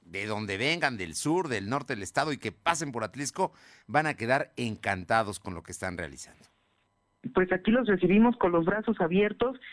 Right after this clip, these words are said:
Speaker 2: y, y con mucha responsabilidad en el tema sanitario, en el tema de seguridad pública, con todas las dependencias muy articuladas, muy, eh, trabajo solidario y con el mejor de los ánimos.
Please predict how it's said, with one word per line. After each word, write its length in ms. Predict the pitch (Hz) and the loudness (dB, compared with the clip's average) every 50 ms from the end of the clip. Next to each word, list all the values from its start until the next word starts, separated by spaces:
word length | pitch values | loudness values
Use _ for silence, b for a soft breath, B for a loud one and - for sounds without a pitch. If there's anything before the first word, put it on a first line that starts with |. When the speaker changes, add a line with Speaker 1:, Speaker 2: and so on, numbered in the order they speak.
| B B B B B | B B B B B
Speaker 2:
y, 400 | - 175 165 160 160 160 151 156 | 2 4 6 6 6 6 4 4
y 40 | 147 | 2
con 420 | - - 160 160 160 160 160 165 | 2 2 2 4 4 4 4 6
mucha 320 | 170 175 208 220 - 220 208 | 6 6 6 6 6 4 4
responsabilidad 760 | 196 190 185 - 165 156 156 - 147 151 160 165 185 190 196 | 2 2 2 2 2 2 2 2 2 2 2 2 2 2 2
en 120 | 180 160 | 2 2
el 100 | 151 151 | 2 2
tema 240 | - 196 196 196 185 | 2 2 2 2 2
sanitario, 440 | - 156 151 156 156 - 190 196 185 | 0 0 -2 -2 0 0 0 0 0
en 60 | 165 | 0
el 140 | 147 147 151 | -2 -2 -2
tema 220 | - 170 180 170 | 0 0 2 4
de 100 | 165 156 | 2 2
seguridad 360 | 156 151 139 147 151 160 160 | 4 4 4 4 4 4 2
pública, 520 | 160 - 190 202 190 196 196 - 208 208 202 B B B B B B B | 2 2 4 4 6 4 4 4 0 -2 -2 B B B B B B B
con 280 | - 175 175 175 165 | -2 0 0 -2 -2
todas 340 | - 190 202 208 214 214 180 | 0 0 2 2 0 2 2
las 180 | 185 160 151 - | 2 0 2 0
dependencias 680 | 156 151 - 170 175 170 185 180 185 185 190 175 160 | -2 0 2 2 2 4 4 4 4 4 4 6 6
muy 220 | 185 190 202 202 | 8 8 8 8
articuladas, 800 | 190 185 185 - 156 - - 156 160 180 180 185 185 180 180 - | 6 4 2 -2 -2 2 4 6 6 6 6 6 4 4 4 6
muy, 320 | 185 185 190 202 202 190 B B B B B B | 8 8 10 8 8 6 B B B B B B
eh, 120 | - 233 - | 2 2 4
trabajo 460 | - - 170 160 175 190 190 - 185 | 4 0 -2 0 -2 -2 2 0 0
solidario 680 | 180 - 160 151 160 151 185 190 202 202 196 240 247 247 B B B B - | 2 2 2 2 4 4 4 2 4 4 4 4 2 2 B B B B -2
y 100 | 160 156 | -2 2
con 240 | - 165 160 160 | 2 2 4 4
el 80 | 156 156 | 4 4
mejor 280 | 156 151 - 165 170 165 | 4 4 2 2 2 2
de 80 | 165 | 2
los 200 | 147 143 135 - | 2 2 2 0
ánimos. 320 | 147 135 127 113 107 - | 0 2 2 2 0 0